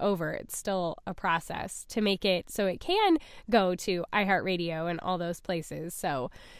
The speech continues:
yeah, newbie podcasters, I think, definitely have an advantage if they weren't set up with the old system where you've gotta, like, change everything.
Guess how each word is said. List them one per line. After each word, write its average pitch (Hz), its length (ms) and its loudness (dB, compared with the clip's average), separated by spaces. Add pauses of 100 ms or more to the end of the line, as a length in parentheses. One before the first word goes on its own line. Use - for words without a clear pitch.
(200)
yeah, 143 260 6
newbie 277 720 6
podcasters, 208 720 4
I 202 120 -4
think, 196 180 -2
definitely 196 320 0
have 196 160 2
an 185 80 -2
advantage 190 680 2
if - 120 -8
they 180 180 2
weren't 202 340 0
set 190 200 2
up 175 220 -2
with 185 140 -4
the - 120 -2
old 185 300 -2
system 170 400 -4
where 165 80 -2
you've 175 160 -8
gotta, 170 220 -2
like, - 180 -8
change 175 320 -4
everything. 170 560 -8